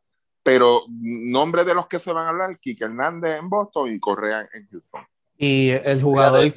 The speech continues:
Speaker 2: cría,
Speaker 3: Ajá.
Speaker 2: el jugador cría boricua, Javier Báez.
Speaker 1: Yadiel
Speaker 2: Y
Speaker 1: Molina,
Speaker 2: Yadiel.
Speaker 1: Yadiel Molina.
Speaker 2: Y Yadiel.
Speaker 1: Yadiel. Mira,
Speaker 3: El
Speaker 1: Yadiel,
Speaker 3: dueño, el
Speaker 1: o sea,
Speaker 3: dueño de los,
Speaker 1: quería,
Speaker 3: el apoderado de los,
Speaker 1: quería,
Speaker 3: de los vaqueros.
Speaker 1: quería evitar, quería evitar hablar de, de, de, de San Luis,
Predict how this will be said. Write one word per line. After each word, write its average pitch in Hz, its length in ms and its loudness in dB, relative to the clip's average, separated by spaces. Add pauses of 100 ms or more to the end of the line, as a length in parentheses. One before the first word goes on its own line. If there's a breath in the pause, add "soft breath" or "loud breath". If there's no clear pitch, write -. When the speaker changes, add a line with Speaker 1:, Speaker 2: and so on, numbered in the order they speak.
Speaker 2:
cría, 147 600 4
Speaker 3:
Ajá. 113 160 -8
Speaker 2:
el 127 120 -4
jugador 127 400 -4
cría 156 220 -2
boricua, 143 1000 -2
Javier 123 280 -6
Báez. 127 360 -8
Speaker 1:
Yadiel 113 440 4
Speaker 2:
Y 127 40 6
Speaker 1:
Molina, 113 320 6
Speaker 2:
Yadiel. - 220 0
Speaker 1:
Yadiel 87 260 4
Molina. 85 400 0 (140)
Speaker 2:
Y 139 120 -6
Yadiel. 127 380 -4
Speaker 1:
Yadiel. 90 440 2 (1000 loud breath)
Mira, 139 180 2
Speaker 3:
El 117 80 -2
Speaker 1:
Yadiel, 110 160 0 (220)
Speaker 3:
dueño, - 40 -2
el 123 40 -6
Speaker 1:
o - 20 -8
sea, 107 80 -2
Speaker 3:
dueño 139 280 0
de 143 80 4
los, 135 100 4
Speaker 1:
quería, 127 400 4
Speaker 3:
el 139 80 2
apoderado 131 560 2
de 151 40 -2
los, 147 140 0
Speaker 1:
quería, 123 220 -2
Speaker 3:
de 123 60 -6
los 127 100 -16
vaqueros. 117 200 -6
Speaker 1:
quería 131 280 -4
evitar, 98 720 -6
quería 92 240 -10
evitar 104 340 -2
hablar 87 300 -2
de, 90 260 -6
de, 107 300 -4 (100)
de, 95 280 0
de 92 180 0
San 82 260 -2
Luis, 80 160 -6